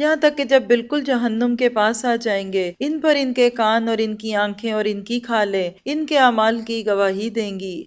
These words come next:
ये अपनी खालों से कहेंगे कि तुमने हमारे खिलाफ गवाही क्यों दी? वो जवाब देंगी, हमें इस अल्लाह ने कुव्वत गोयाई यानी बोलने की ताकत अता फरमाई, जिसने हर चीज को बोलने की ताकत बख्शी है।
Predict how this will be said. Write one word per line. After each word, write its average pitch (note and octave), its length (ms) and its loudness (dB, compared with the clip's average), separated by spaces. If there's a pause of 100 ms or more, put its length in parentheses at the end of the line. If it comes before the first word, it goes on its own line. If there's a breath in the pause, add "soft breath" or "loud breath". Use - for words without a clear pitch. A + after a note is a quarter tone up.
(140)
ये C4+ 60 0
अपनी B3 280 0
खालों G#3+ 420 2
से B3 180 -2
कहेंगे G3 560 -4 (140)
कि C#4+ 100 -2
तुमने D#4 340 -2
हमारे A#3+ 380 4
खिलाफ A3 480 2
गवाही G#3 420 0
क्यों G3+ 280 -6
दी? G3 380 -6
वो D4 80 0
जवाब D4 380 0
देंगी, C4+ 320 0
हमें A#3 300 2
इस A#3 180 0
अल्लाह G#3+ 320 2
ने B3+ 160 2
कुव्वत A3 400 -2 (160)
गोयाई G3 500 4 (200)
यानी G3 260 -6
बोलने G3+ 360 0
की B3+ 180 -4
ताकत G#3 380 0
अता A#3+ 260 0
फरमाई, F#3 560 -6
जिसने C#4 320 -4
हर C#4+ 240 0
चीज B3+ 240 -6
को C4 160 -2
बोलने A3 400 0
की A#3+ 180 -6
ताकत A3 420 -2
बख्शी G#3+ 380 -6
है। F3+ 180 -2